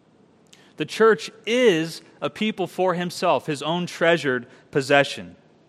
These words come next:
The church and no other group does God have a relationship like this with. The church is God's people.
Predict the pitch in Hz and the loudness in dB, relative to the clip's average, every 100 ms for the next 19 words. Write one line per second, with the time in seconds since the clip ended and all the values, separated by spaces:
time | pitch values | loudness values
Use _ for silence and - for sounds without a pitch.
0 | _ _ _ _ _ _ _ _ _ _ | _ _ _ _ _ _ _ _ _ _
1 | _ _ _ _ _ _ _ _ _ _ | _ _ _ _ _ _ _ _ _ _
2 | _ _ _ _ _ - 127 - 185 185 | _ _ _ _ _ -12 -10 -2 0 0
3 | 196 - - _ - - 131 131 - 135 | -2 -10 -16 _ -18 -6 -4 -6 -12 -10
4 | 151 202 233 220 196 165 160 113 - - | 0 2 4 2 0 -2 -2 -4 -8 -18
5 | _ _ _ _ _ _ _ - 135 139 | _ _ _ _ _ _ _ -16 -8 0
6 | 151 143 147 147 131 131 139 151 139 - | 2 2 0 0 -4 0 0 0 -6 -8
7 | 127 127 127 131 123 113 - - _ - | -6 0 0 0 -2 -2 -4 -16 _ -6
8 | 110 92 - _ _ _ _ _ _ _ | -4 -4 -10 _ _ _ _ _ _ _
9 | _ - 135 - 185 180 165 151 143 143 | _ -10 -6 2 2 2 -2 2 2 0
10 | - 110 - 85 | -6 -8 -8 -20